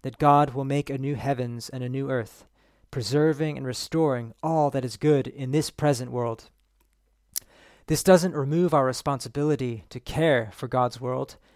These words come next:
and change our selfish behaviors, since the damage we do to this planet has lasting consequences. However, I believe it means we can respond to climate change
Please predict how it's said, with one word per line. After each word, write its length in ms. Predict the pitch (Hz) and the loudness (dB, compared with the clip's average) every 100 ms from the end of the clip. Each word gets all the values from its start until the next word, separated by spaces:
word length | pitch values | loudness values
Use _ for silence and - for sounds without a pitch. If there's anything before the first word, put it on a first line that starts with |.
| - | -16
and 120 | 117 | -12
change 380 | - 143 147 127 | -4 -2 -2 -4
our 100 | 120 | -6
selfish 460 | - 143 - 127 | -2 -2 -2 -10
behaviors, 760 | - 110 147 135 135 127 - - _ _ _ _ - | -10 -4 -2 0 -2 -2 -8 -12 _ _ _ _ -8
since 240 | 151 135 | -6 -6
the 140 | - 131 | -8 -2
damage 400 | 147 165 160 139 | 0 0 -2 -4
we 100 | 127 | -6
do 480 | 147 156 143 123 98 - | 0 0 2 -2 -6 -12
to 100 | 123 | -8
this 160 | 120 | -8
planet 480 | - 147 147 143 - _ _ | -4 -2 -2 -4 -10 _ _
has 320 | - 151 151 135 | -2 0 2 4
lasting 380 | 139 113 131 | 2 2 -8
consequences. 880 | 117 143 151 143 123 113 117 107 - _ _ _ _ _ _ _ _ _ - | -6 -4 -4 -6 -8 -8 -14 -14 -18 _ _ _ _ _ _ _ _ _ -2
However, 520 | 170 196 180 175 156 _ _ _ _ - | 4 6 6 2 2 _ _ _ _ 0
I 80 | 156 | 2
believe 300 | 175 208 185 | 4 4 2
it 80 | |
means 360 | 151 160 175 127 | 0 0 0 -2
we 100 | 151 | -4
can 140 | 143 | -4
respond 540 | 143 131 - 156 156 156 | -4 -4 2 4 4 0
to 80 | 147 | -6
climate 380 | - 139 135 | -4 -4 -4
change 580 | - 139 135 135 - - | -6 -4 -4 -6 -8 -12